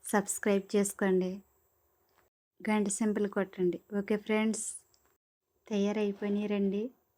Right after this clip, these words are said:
టేస్ట్ చేద్దాం ఎలా ఉన్నాయో ఏంటోని. ఇంత బాగుంటే టేస్ట్ అదిరిపోద్దండి బాబు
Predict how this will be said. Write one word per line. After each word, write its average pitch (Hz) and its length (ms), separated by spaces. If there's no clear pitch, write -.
టేస్ట్ 202 360
చేద్దాం 190 360
ఎలా 190 280
ఉన్నాయో 196 320
ఏంటోని. 185 420
ఇంత 190 240
బాగుంటే 185 460
టేస్ట్ 196 380
అదిరిపోద్దండి 190 840
బాబు 190 280